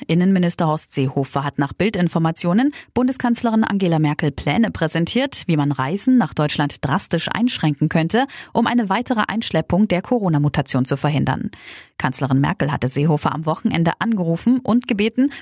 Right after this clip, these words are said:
mehrere Szenarien zu erarbeiten. In einer internen Schaltkonferenz mit den Landesfraktionschefs der C D U hatte Merkel gesagt, „Ich habe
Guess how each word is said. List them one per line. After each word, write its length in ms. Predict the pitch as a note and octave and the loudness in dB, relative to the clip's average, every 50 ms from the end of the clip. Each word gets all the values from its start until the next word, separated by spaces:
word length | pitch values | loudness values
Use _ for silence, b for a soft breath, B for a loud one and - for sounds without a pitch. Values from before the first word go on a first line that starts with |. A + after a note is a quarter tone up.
| B | B
mehrere 360 | - A3 A#3 A#3 A3+ A#3 A#3+ A#3 | -2 -2 0 0 2 0 0 0
Szenarien 560 | - - C4 B3 A#3+ A#3 A3 G#3+ F#3+ D3 C#3+ | 0 0 2 2 2 2 2 2 2 2 2
zu 120 | - D3+ | 0 0
erarbeiten. 580 | C#3+ D3 - C#3 C3 - C3 - - - - - B B B B B B B B | 0 0 0 -2 -2 -2 -4 -4 -4 -6 -8 -8 B B B B B B B B
In 260 | - D3 D3+ D3+ - | 0 0 2 2 0
einer 280 | - D3 C#3+ C#3 - - | 0 -2 -2 -4 -2 0
internen 440 | G3 A3 - - F3+ D#3 D3+ C#3+ | 0 0 2 0 -2 0 0 -2
Schaltkonferenz 920 | - - - D3+ D3+ - - - D#3+ D#3 - - D3 D#3 G3+ C4 C#4+ - - | -2 -2 -2 -2 -2 -2 -2 0 0 0 0 -2 0 2 2 2 2 2 2
mit 160 | G#3 F3 D3+ | 0 0 2
den 140 | - D3 C#3 | 2 2 2
Landesfraktionschefs 960 | C#3 C3+ D#3 G#3 G#3 - - E3 D3+ - - E3 D#3 - - D#3+ D3+ - - | 2 2 0 0 -2 -2 -2 -4 -4 -2 -2 0 0 0 0 -2 -2 -2 -2
der 180 | - C#3+ C3 C3 | 0 0 0 0
C 140 | - - C#3 | 0 -2 0
D 100 | C#3+ D3 | 0 0
U 300 | - - G3+ B3 C#4+ C#4 | 0 2 2 4 2 2
hatte 260 | - G3 - - D#3 | 0 0 0 2 2
Merkel 300 | D3+ D3 D3+ - - D#3+ | 2 2 2 0 0 0
gesagt, 440 | D#3 D3+ D3 D3 D3 G3 C#4 - - B B B B B B B | 0 0 0 2 0 0 -2 -4 -10 B B B B B B B
„Ich 180 | - - A3+ | -2 0 0
habe 160 | G#3+ G#3 G#3+ | 0 0 -2